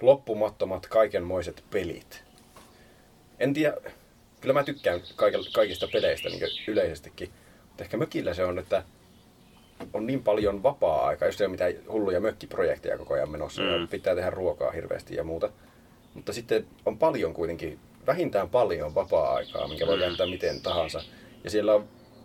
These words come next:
Speaker 1: eh, en tiedä kuinka moni käy yksin mökillä, mutta ainakin silloin, missä mä oon ollut mökillä, niin siellä on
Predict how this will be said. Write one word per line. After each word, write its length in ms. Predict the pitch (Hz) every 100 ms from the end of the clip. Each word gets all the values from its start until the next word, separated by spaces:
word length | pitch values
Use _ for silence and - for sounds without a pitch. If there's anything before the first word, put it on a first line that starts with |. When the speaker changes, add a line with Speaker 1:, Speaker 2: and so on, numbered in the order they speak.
| - -
Speaker 1:
eh, 140 | - - - - - - - - - - - - -
en 80 | 120
tiedä 160 | 120 -
kuinka 200 | 147 117
moni 160 | 113
käy 140 | 107 107
yksin 260 | 135 - 78
mökillä, 340 | 73 - -
mutta 180 | - 104
ainakin 200 | 113 127
silloin, 220 | 131 123
missä 180 | 101 -
mä 80 | 127
oon 80 | 131
ollut 120 | 85
mökillä, 220 | 82 82
niin 120 | 76 76
siellä 160 | 87
on 120 | 87